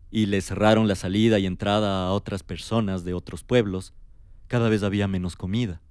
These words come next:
No pasó mucho tiempo hasta que los campesinos se hartaron. Esas eran tierras que les pertenecían,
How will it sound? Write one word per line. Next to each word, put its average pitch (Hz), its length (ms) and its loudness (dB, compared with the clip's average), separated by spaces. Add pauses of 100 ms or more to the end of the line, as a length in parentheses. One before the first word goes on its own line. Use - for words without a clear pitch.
(1040)
No 131 200 2
pasó 139 400 6
mucho 107 260 0
tiempo 95 380 -4
hasta 92 180 -6
que 95 120 -6
los 90 180 -4
campesinos 92 600 -2
se 95 80 -4
hartaron. 85 480 -4 (920)
Esas 117 480 4 (300)
eran 110 260 2
tierras 110 680 -2 (180)
que 101 500 0
les 107 220 -6
pertenecían, 92 840 -6